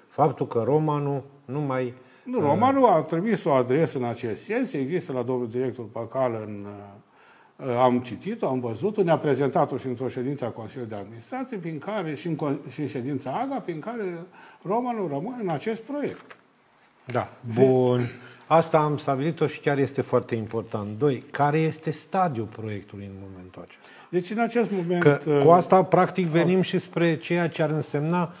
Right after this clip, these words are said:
Speaker 1: investiții viitoare la Apa Seară.
Speaker 2: Da. În, uh, acest stadiu este următorul. Azi, când vorbim, vinerea care a trecut, de săptămâna trecută, vineri, trebuia semnat contractul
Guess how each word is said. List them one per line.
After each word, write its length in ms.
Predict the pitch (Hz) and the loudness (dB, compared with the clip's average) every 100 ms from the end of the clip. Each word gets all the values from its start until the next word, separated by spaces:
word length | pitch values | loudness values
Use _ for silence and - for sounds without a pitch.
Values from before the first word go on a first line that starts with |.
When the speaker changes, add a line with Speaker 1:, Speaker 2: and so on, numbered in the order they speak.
| - - | -18 -4
Speaker 1:
investiții 640 | 143 127 131 175 - 170 | 0 2 0 -2 -2 -2
viitoare 500 | 147 143 143 160 160 | -2 -4 -2 -2 0
la 120 | 160 | -2
Apa 220 | 156 160 | 0 -2
Seară. 280 | 151 151 - 170 | -2 -6 -8 -12
Speaker 2:
Da. 220 | 156 80 - - - - _ _ | -14 -14 -18 -20 -20 -20 _ _
În, 260 | 165 165 185 | -2 0 0
uh, 320 | 175 151 143 | 0 2 2
acest 300 | 131 170 165 180 156 | 2 0 -2 -2 -4
stadiu 380 | - 208 208 202 | -2 0 0 -2
este 180 | 170 185 | -2 -4
următorul. 640 | 156 143 127 113 107 - - | -4 -6 -8 -8 -8 -12 -6
Azi, 340 | 170 185 180 | 0 0 0
când 180 | 170 135 | -2 0
vorbim, 540 | 131 127 131 127 107 - - _ _ _ _ | 2 2 2 2 0 -10 -20 _ _ _ _
vinerea 760 | - 175 165 151 139 131 120 113 - - _ | 0 2 4 4 4 2 -2 -6 -14 -20 _
care 200 | - 143 | -2 0
a 60 | 139 | 0
trecut, 460 | 147 135 139 120 - - _ _ - _ - | 0 -2 -2 -6 -10 -20 _ _ -20 _ -12
de 100 | 120 | -10
săptămâna 340 | 117 127 139 | -8 -4 -2
trecută, 300 | 127 120 - | -2 -4 -6
vineri, 320 | 120 127 123 | -6 -4 -4
trebuia 220 | 107 123 120 | -4 -6 -6
semnat 400 | 123 117 123 113 | -8 -6 -6 -8
contractul 580 | 113 101 117 104 - | -10 -8 -8 -8 -14